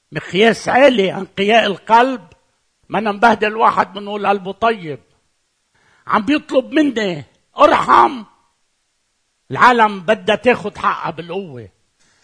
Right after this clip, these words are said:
عم بيطلب مني أيضًا أن أصنع سلام. فرق تسد، هذا نظام العالم. وبيعلى الدوزج بعدين،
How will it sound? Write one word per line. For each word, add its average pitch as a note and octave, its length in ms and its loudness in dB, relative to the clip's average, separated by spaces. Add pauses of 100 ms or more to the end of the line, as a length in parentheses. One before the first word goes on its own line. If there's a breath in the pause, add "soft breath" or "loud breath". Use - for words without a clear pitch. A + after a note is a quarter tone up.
(420)
عم D#3+ 240 -8
بيطلب G3 680 -8
مني G3 500 -6
أيضًا F#3 840 -4 (720)
أن G#3 180 -4
أصنع G#3+ 440 0
سلام. G#3+ 680 0 (1000 loud breath)
فرق B3 480 2
تسد، A3+ 560 0
هذا C4+ 300 2
نظام G3+ 420 -4
العالم. C#3+ 540 -4 (880)
وبيعلى C#4 480 4
الدوزج G#3 640 0
بعدين، D#3 520 -4